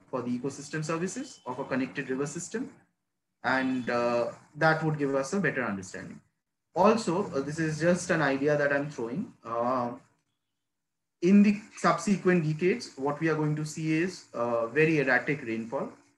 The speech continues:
and very concentrated rainfall. Uh,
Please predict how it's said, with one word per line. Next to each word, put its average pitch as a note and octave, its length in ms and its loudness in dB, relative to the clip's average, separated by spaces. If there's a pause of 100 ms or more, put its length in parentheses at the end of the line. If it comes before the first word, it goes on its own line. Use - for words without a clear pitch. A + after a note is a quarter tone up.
and C3 100 -8
very D3+ 180 2
concentrated B2 760 -2
rainfall. F#2+ 440 -8 (600)
Uh, B2+ 560 4